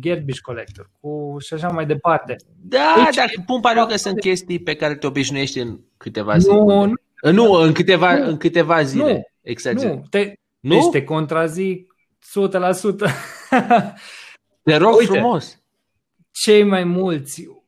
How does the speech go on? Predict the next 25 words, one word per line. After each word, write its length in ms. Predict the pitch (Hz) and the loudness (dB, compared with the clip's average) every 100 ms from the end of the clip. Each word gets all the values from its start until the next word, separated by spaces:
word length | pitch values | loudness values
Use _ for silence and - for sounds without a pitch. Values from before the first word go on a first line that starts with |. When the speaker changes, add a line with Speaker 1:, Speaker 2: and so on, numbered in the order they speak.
| _ | _
Speaker 1:
uh, 720 | 139 135 131 131 131 131 127 139 | -14 -12 -10 -10 -12 -14 -14 -10
începători 920 | 143 139 139 156 139 180 175 120 - | -8 -6 -6 -6 -4 -2 -2 -2 -8
care, 600 | 135 127 135 135 135 - _ _ _ _ _ _ _ _ _ _ - | -6 -4 -2 -4 -6 -12 _ _ _ _ _ _ _ _ _ _ -16
să 180 | 156 196 | 0 0
zicem, 400 | 196 180 - _ _ _ _ 170 170 175 196 | 2 -2 -4 _ _ _ _ -20 -14 -10 -10
vin 260 | 170 220 214 | -6 -2 2
dintr-un 520 | 196 180 185 170 143 | 2 2 -2 -2 -2
background 560 | 147 170 147 143 139 131 | -2 0 0 -2 -4 -6
total 640 | 151 147 160 160 135 127 | -8 -6 -4 -2 -4 -6
diferit, 520 | 123 135 143 139 139 131 | -8 -10 -8 -6 -6 -6
da? 360 | 143 143 131 | -6 -6 -8
Nu 180 | - 151 | -8 -8
știu, 180 | - 120 | -8 -12
sunt 400 | - 165 143 127 | -6 -2 -2 -4
farmaciști, 680 | - 143 139 135 - 156 127 | -2 0 0 -2 -4 -6 -6
sunt, 280 | - 143 127 151 160 - - | -8 -6 -6 -8 -10 -14 -10
nu 240 | 180 170 | -4 -2
contează 440 | 147 131 143 123 | -2 -4 -4 -4
ce, 440 | 120 - 147 214 - _ _ _ _ _ _ _ _ _ _ - | -6 -6 -4 -6 -8 _ _ _ _ _ _ _ _ _ _ -20
și 180 | - 220 | -6 0
zic, 300 | 202 240 240 | 2 0 -2
„Hai 240 | - 262 247 | -2 -2 0
să 120 | 254 | -2
facem 440 | - 233 226 208 | -2 -2 0 -2
programare.” 800 | 208 208 208 208 180 117 113 _ | -2 -2 0 0 0 -2 -8 _